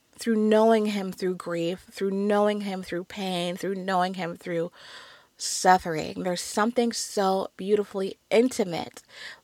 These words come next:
that we can only know him that way. Someone shared with me in a card that I received, and maybe she's listening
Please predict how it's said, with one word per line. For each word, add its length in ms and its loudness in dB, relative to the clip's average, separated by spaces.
that 220 -4
we 120 -2
can 280 -6
only 320 6
know 280 4
him 180 -4
that 240 -6
way. 200 -8
Someone 520 -2
shared 420 0
with 180 -2
me 440 -2
in 500 -2
a 600 -2
card 720 -4
that 180 -4
I 100 -2
received, 760 -6
and 160 -12
maybe 240 -6
she's 260 -8
listening 760 -8